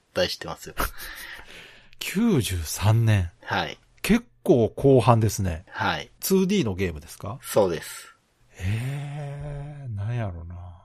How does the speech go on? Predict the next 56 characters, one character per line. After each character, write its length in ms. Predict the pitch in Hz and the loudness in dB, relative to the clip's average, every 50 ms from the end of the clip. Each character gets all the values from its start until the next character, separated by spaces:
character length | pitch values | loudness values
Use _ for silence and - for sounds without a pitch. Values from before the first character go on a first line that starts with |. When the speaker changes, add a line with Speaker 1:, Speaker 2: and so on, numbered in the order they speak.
| _ - | _ -10
Speaker 1:
こ 80 | - 117 | -6 -6
れ 60 | 107 | 0
出 180 | 107 131 170 | 4 4 6
た 140 | 165 - 151 | 8 8 6
の 160 | 120 98 98 - | 6 6 2 6
ア 220 | - 160 175 185 | 8 10 10 10
ー 80 | 180 170 | 10 8
ケ 160 | - 170 151 | 8 8 8
ー 40 | 104 | 8
ド 100 | 90 82 | 6 0
の 80 | 78 | -4
ゲ 120 | 73 73 69 | -4 -6 -8
ー 20 | |
ム 60 | 69 | -8
で 80 | - - | -12 -14
す 100 | - - | -14 -14
よ。 120 | - - _ _ _ _ _ _ - | -14 -14 _ _ _ _ _ _ -8
千 260 | - - 123 117 107 | -4 -2 -2 -2 -2
九 160 | - - 95 | 0 -2 -2
百 180 | 82 90 90 - _ | -2 -2 -6 -6 _
九 200 | - - 113 101 | -6 -4 -4 -2
十 160 | 95 92 92 87 | -2 -4 -4 -4
三 260 | - 107 104 101 98 | -2 -2 0 0 2
年 200 | 101 101 101 101 | 2 2 2 4
の 280 | 110 113 110 107 110 _ _ _ _ | 4 4 4 2 0 _ _ _ _
ブ 200 | - 127 127 123 | 6 8 8 8
ー 40 | 110 | 8
ム 120 | 95 90 87 | 4 0 -2
の 160 | 87 85 87 | -4 -4 -4
中 320 | 85 80 - - - 80 | -4 -6 -6 -8 -10 -10
で 140 | 78 78 76 | -10 -12 -12
出 120 | - - | -14 -16
て 140 | - - - - | -20 -20 -18 -20
き 100 | - - | -18 -12
た 140 | - - | -12 -12
コ 140 | - - - | -10 -8 -8
ナ 160 | 170 151 143 | -8 -8 -10
ミ。 120 | 147 151 160 | -10 -4 4
Speaker 2:
あ 680 | - 240 247 240 247 262 269 277 277 277 254 202 131 - _ _ _ _ _ - | 6 6 8 8 6 4 4 6 8 8 8 6 4 0 _ _ _ _ _ 0
ー！ 60 | - | 0
<laughs> 600 | - - - - - - - - _ _ _ _ - | 0 0 -2 -8 -14 -20 -20 -20 _ _ _ _ 0
コ 120 | - 226 | 4 6
ナ 120 | 233 247 214 | 8 8 8
ミ 80 | 160 | 8
の 80 | 131 107 | 6 2
格 280 | - - 139 - - | 2 2 0 0 0
ゲ 180 | 214 214 196 131 | 0 4 4 4
ー 60 | 104 | 4
か。 360 | - - 85 76 78 90 - _ _ _ - | 2 -2 -6 -6 -6 -12 -16 _ _ _ -6
Speaker 1:
は 240 | - 107 101 92 | -2 -2 0 0
い。 160 | 82 90 - - - - - - _ _ - - _ _ _ _ - _ _ _ - | -2 -6 -10 -14 -14 -14 -14 -14 _ _ -20 -20 _ _ _ _ -20 _ _ _ -2
Speaker 2:
ど 120 | - 110 | 0 2
れ 100 | 110 123 | 4 4
や？ 220 | 113 98 82 76 - _ _ _ _ _ - - | 4 4 2 0 -6 _ _ _ _ _ 2 6
い 40 | 123 | 6
や、 160 | 123 123 | 6 6